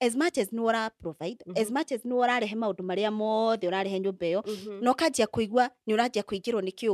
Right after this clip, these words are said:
Speaker 1: mũndũrũme kĩho. Na reke ngwĩre, Njoki,
Speaker 2: <laughs>
Speaker 1: ũkoraga mũndũrũme, na wĩtĩkie nĩ ma, naturally nĩwe ũhetwo wĩra ũcio nĩ Ngai.
Speaker 2: Mhm.
Speaker 1: Mũndũ mũka anjia kũ-, tuĩka tarĩ we mũthuri wa
Speaker 2: Mũndũrũme
Speaker 1: nyũmba.
Speaker 2: nĩarehe kĩũndũ kĩu.
Speaker 1: Nĩarehaga kĩũndũ kĩu.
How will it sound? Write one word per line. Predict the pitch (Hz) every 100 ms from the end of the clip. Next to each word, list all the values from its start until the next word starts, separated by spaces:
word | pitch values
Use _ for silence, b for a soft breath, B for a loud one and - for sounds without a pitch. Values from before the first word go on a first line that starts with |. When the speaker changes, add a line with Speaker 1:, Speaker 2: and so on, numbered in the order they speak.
| 180
Speaker 1:
mũndũrũme | 175 185 202
kĩho. | 214 190 208
Na |
reke | 240 302
ngwĩre, | 269 349 196
Njoki, | 196 196 185
Speaker 2:
<laughs> | - - - 440 440
Speaker 1:
ũkoraga | 294 349 254 440 - -
mũndũrũme, | 254 285 277 277 294 320
na | 269
wĩtĩkie | 294 381 - 381
nĩ | 311
ma, | 277 226
naturally | 208 262 269 254 240 254
nĩwe | 269 226
ũhetwo | 233 262 240 220
wĩra | 196 214
ũcio | 226 196
nĩ | 202
Ngai. | 196 180 151
Speaker 2:
Mhm. | 240 226 226 - _ _ _ _
Speaker 1:
Mũndũ | 233 226 226
mũka | 226 - 202
anjia | 269 247 202
kũ-, | - 214 -
tuĩka | 240 220
tarĩ | 196 185 208
we | 202 - _ _ -
mũthuri | 214 240 254
wa | 220
Speaker 2:
Mũndũrũme | 220 220
Speaker 1:
nyũmba. | 226 214 196 202
Speaker 2:
nĩarehe | 214 214 220 208 180
kĩũndũ | - 202 175
kĩu. | 175 214
Speaker 1:
Nĩarehaga | 226 220 220 208
kĩũndũ | 190 233 185 180
kĩu. | -